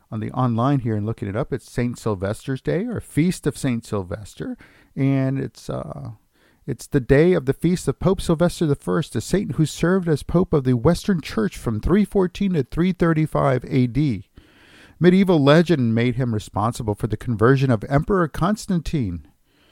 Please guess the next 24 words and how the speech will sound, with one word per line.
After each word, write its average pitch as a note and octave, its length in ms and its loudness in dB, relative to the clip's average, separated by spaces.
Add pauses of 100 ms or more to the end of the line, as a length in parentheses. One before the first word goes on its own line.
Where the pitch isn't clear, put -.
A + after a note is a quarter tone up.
(260)
Among G#2+ 480 2
the A#2 160 2
Western A2 680 2 (100)
Church, - 560 -2
uh, B2+ 200 4
Western D3 420 2
Christian F#3+ 340 0
churches, D3 400 -4
the C3 220 -4
feast - 440 -4
day D#3 220 -2
is C3+ 180 -8
held D#3+ 280 -6
on C3 160 -4
the A#2 120 -6
anniversary D#3+ 800 -2 (560)
of D3 260 2
Saint - 380 -2
Sylvester's A#2 720 0
death, A2+ 420 -2
the G#2 100 -4
thirty-first G#2 560 -2
of F#2 120 -8
December, B3 580 -2